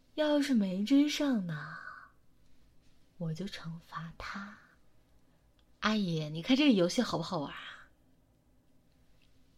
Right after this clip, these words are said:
好，既然大家都没有意见，那就开始吧。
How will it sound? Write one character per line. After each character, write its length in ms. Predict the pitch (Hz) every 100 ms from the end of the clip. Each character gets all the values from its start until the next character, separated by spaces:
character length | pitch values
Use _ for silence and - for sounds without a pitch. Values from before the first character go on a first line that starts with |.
| _ _ - - - _ _ _ _ _ _ _ _ _ - - - - _ - - - - - -
好， 360 | 214 196 226 - - - - - -
既 100 | 359
然 140 | 349 349
大 260 | 381 294
家 220 | 269 285
都 260 | 311 359 359
没 140 | 214
有 120 | 196 180
意 240 | 214 202
见， 500 | 165 175 156 151 -
那 160 | 196 208
就 100 | 214
开 220 | 214 247
始 320 | 269 - - -
吧。 520 | - 156 160 180 -